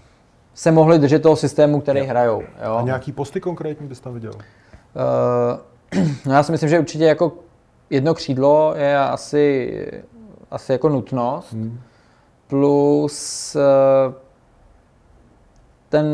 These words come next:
Speaker 1: eh, asi ta pravá strana,
Speaker 2: Hmm.
Speaker 1: ač mám kluky rád, tak,
Speaker 2: Hmm.
Speaker 1: eh, si myslím, že tam,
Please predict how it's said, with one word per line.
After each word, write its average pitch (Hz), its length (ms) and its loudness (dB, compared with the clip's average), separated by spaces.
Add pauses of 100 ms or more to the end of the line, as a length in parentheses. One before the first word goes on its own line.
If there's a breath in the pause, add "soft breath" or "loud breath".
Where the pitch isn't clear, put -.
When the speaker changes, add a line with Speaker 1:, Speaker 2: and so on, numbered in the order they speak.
Speaker 1:
eh, 139 320 2 (100)
asi 147 340 -2 (240)
ta 151 100 4
pravá 143 320 4
strana, 139 640 -2 (560)
Speaker 2:
Hmm. 110 240 -8
Speaker 1:
ač 127 220 -6
mám 151 180 0
kluky 160 320 2
rád, 143 400 4
tak, 139 200 -6
Speaker 2:
Hmm. 151 120 0
Speaker 1:
eh, 143 240 -2
si 147 140 -8
myslím, 143 260 -6
že 147 100 0
tam, 143 300 -2